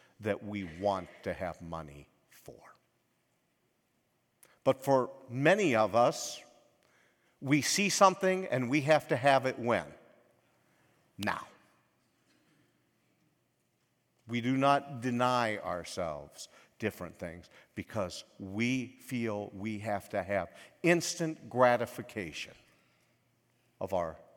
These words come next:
desires. And we continue to gather more and more junk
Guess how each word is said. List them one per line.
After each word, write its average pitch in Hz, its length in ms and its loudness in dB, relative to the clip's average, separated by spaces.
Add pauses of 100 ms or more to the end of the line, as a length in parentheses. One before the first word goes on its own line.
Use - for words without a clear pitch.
(460)
desires. 85 320 -14 (1160)
And 104 240 -2
we 131 160 0
continue 147 920 -6 (480)
to 120 100 -6
gather 101 420 -4
more 120 640 -4 (200)
and 85 320 -8
more 107 500 -4 (300)
junk 82 320 -10